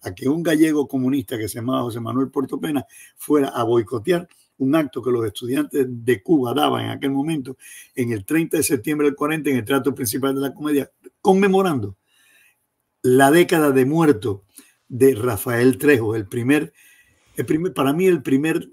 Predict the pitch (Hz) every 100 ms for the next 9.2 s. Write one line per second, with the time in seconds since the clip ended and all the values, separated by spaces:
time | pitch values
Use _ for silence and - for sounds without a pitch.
0 | - 147 147 175 156 139 123 143 120 117
1 | 123 170 165 - _ _ _ _ 127 113
2 | 117 117 127 127 156 147 151 123 101 143
3 | 120 110 185 165 - 120 110 110 98 156
4 | 151 131 131 110 139 135 143 120 165 147
5 | 156 196 190 208 170 - - _ _ _
6 | - 120 139 147 147 135 147 - 175 131
7 | 110 - _ - 123 127 123 113 135 131
8 | 117 98 120 107 131 131 107 104 90 -
9 | 104